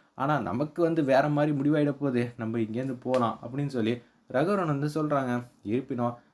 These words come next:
தமனா வந்து, "நான் எதுக்குமே பயப்படாதவன். ஐயையோ, உன்னை வச்சுக்கிட்டு என்ன பண்றது, ஒண்ணும் புரியலையே. அட்லீஸ்ட் தூரத்துல இருந்தாவது பார்க்கலாம். வா தமனா, இங்கேருந்து முதல்ல போலான்னு" சொல்லி தள்ளி நின்னு இது எல்லாத்தையும் வந்து பார்த்துக்கிட்டு இருக்காங்க. பொம்மியோட சக்திக்கு முன்னாடி ஷில்பாவால நிக்க முடியல.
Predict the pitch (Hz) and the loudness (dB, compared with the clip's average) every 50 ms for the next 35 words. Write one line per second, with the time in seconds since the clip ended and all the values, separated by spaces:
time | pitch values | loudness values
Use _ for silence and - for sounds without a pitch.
0 | _ _ - 139 160 208 220 196 170 147 127 113 113 110 110 - _ _ _ - | _ _ -2 0 2 2 2 2 2 0 0 0 -2 -2 -4 -8 _ _ _ -8
1 | 113 123 143 123 143 - 156 151 185 180 185 185 165 156 156 156 151 151 151 147 | -6 -4 -4 -4 -4 -4 -4 -6 -6 -4 -4 2 4 4 4 4 4 4 4 4
2 | 143 135 123 117 117 117 - _ _ - 95 90 104 143 170 151 127 101 - - | 4 4 4 2 2 0 -4 _ _ -12 -10 -6 -2 -2 0 2 0 0 -2 -4
3 | - _ _ - 104 113 135 151 143 143 143 147 143 135 143 131 110 117 143 147 | -10 _ _ -10 -6 -4 -2 0 -2 -2 -2 -6 -4 -2 -2 -2 -2 -2 -4 -4
4 | - 143 127 131 123 110 107 110 131 156 156 143 143 147 143 135 123 117 117 120 | -6 -6 -6 -4 -2 -2 -2 0 -2 -2 0 2 2 2 2 2 2 2 0 0
5 | 120 - - _ _ _ - 117 117 - 175 185 190 - - 131 156 180 196 175 | -2 -8 -14 _ _ _ -4 -4 -4 -2 -2 -2 -2 -2 0 0 0 0 0 -2
6 | - 170 165 160 151 147 147 156 151 147 - 143 147 147 135 123 113 110 - - | -2 -2 -2 0 2 2 2 2 2 0 0 -2 0 -2 -2 -4 -4 -4 -6 -6
7 | 107 117 143 196 - 165 156 151 147 139 131 120 113 117 143 156 147 123 117 113 | -2 0 0 0 0 -2 -2 -2 -2 -2 -2 -2 -2 -2 0 0 0 0 0 0
8 | 123 135 131 127 - - 131 135 135 135 127 117 113 107 117 120 - - _ _ | 0 0 0 -2 -4 -2 -2 0 0 0 0 0 0 2 0 0 -2 -8 _ _
9 | _ _ _ - 170 214 226 220 190 175 175 175 180 170 143 120 101 95 113 135 | _ _ _ 2 2 2 2 2 0 0 0 -2 -2 -2 0 0 0 2 2 0
10 | 151 160 170 165 160 160 151 156 151 147 160 151 139 147 135 120 127 120 113 110 | 0 0 0 -2 -2 0 0 2 2 2 0 0 -2 -2 -2 0 0 0 0 0
11 | 110 110 113 - _ _ - 107 110 120 139 156 160 156 139 110 104 104 110 120 | -2 -4 -6 -10 _ _ -8 -4 -2 0 0 0 0 2 2 2 2 2 0 -2
12 | - - 113 110 - - - 143 131 120 113 107 107 107 101 101 104 101 104 - | -6 -8 -10 -10 -8 -8 -6 -4 -2 -2 -2 -2 0 2 2 2 0 0 -4 -10
13 | _ _ _ _ - - - 180 202 - 214 185 151 135 131 135 139 127 117 113 | _ _ _ _ -6 -2 -2 -2 2 4 4 4 6 4 2 0 -2 -2 -4 -4
14 | - 185 180 160 131 113 107 107 104 104 | -4 -4 -2 0 2 2 2 0 -2 -6